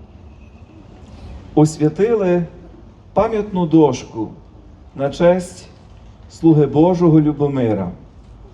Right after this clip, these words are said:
нашого батька, нашого учителя, великого українця, великого патріарха і очільника нашої церкви, період патріаршества якого, мабуть,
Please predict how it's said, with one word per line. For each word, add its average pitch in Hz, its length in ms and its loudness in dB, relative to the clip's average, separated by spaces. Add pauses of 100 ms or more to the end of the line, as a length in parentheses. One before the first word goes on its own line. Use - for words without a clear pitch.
(400)
нашого 180 320 0
батька, 151 580 -2 (260)
нашого 151 300 -2
учителя, 127 720 -2 (1800)
великого 170 680 2 (120)
українця, 151 840 -4 (400)
великого 160 400 2
патріарха 156 720 -2
і 139 100 -6
очільника 139 760 -2 (540)
нашої 156 400 -2
церкви, 160 720 2 (400)
період 196 500 0
патріаршества 175 840 0
якого, 175 580 2 (260)
мабуть, 165 520 -4